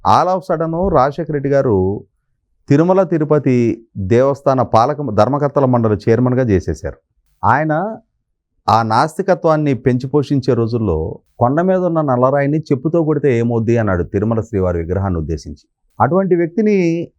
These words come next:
ఎకాఎకిన పాలక మండలి చైర్మన్ చేసేశారు. ఆ పాలక మండలి చైర్మన్గా బాధ్యతలు చేపట్టిన తర్వాత తనంతటి ఆస్తికుడు లేనట్టుగా, తిరుమల శ్రీవారికి తానే మొట్టమొదటి డివోటీని అన్నట్టుగా బిల్డప్ ఇస్తూ ఉండేవాడు. అదే సందర్భంలో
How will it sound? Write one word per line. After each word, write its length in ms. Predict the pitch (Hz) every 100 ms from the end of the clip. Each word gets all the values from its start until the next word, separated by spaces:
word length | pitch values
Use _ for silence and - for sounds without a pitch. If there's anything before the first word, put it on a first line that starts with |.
| -
ఎకాఎకిన 800 | 120 190 196 190 190 190 220 214 - -
పాలక 240 | 147 185
మండలి 240 | 185 175 165 156
చైర్మన్ 260 | 156 170
చేసేశారు. 480 | 139 104 98 85 - - - _ _ _ -
ఆ 80 | 139
పాలక 340 | 147 151 214 208
మండలి 420 | 220 220 202 190
చైర్మన్గా 340 | 185 196 185
బాధ్యతలు 440 | 160 160 165 170 165
చేపట్టిన 340 | 151 160 156
తర్వాత 680 | 143 143 127 101 92 104 - - _ _ _ -
తనంతటి 480 | 131 170 170 170 147
ఆస్తికుడు 540 | 143 165 208 196 170
లేనట్టుగా, 680 | 156 139 131 127 120 123 - - -
తిరుమల 340 | 147 190 208
శ్రీవారికి 840 | 202 185 180 170 165 160 135 139 135
తానే 260 | 120 156 190
మొట్టమొదటి 640 | 156 139 165 170 165 147
డివోటీని 520 | 123 120 147 147 135
అన్నట్టుగా 300 | 123 123 143
బిల్డప్ 340 | 143 110 123 117
ఇస్తూ 200 | - 107
ఉండేవాడు. 380 | 87 71 90 - _ _ _ _ - 107
అదే 320 | 139 226 233
సందర్భంలో 920 | 220 208 190 196 180 131 117 143